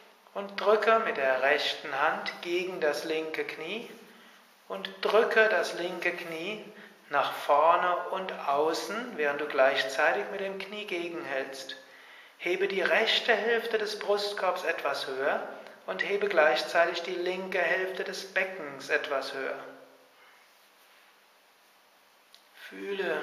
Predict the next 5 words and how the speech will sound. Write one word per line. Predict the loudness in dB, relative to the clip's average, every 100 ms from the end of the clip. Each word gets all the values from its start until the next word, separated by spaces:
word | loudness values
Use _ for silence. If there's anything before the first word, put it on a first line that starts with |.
| -6
wie | -10
die | -10
Bauchmuskeln | 0 6 8 8 4 0 -2 -2 0 0 2
arbeiten. | 2 2 2 0 -2 -8 -14 -18 -20 -20 -20 -20 -20 _ _ _ _ _ -20 -20 -20 -20 _ -20 _ _ -20 -20 -20 -20 -20 -20 -20 -20 _ -20 -18
Und | -14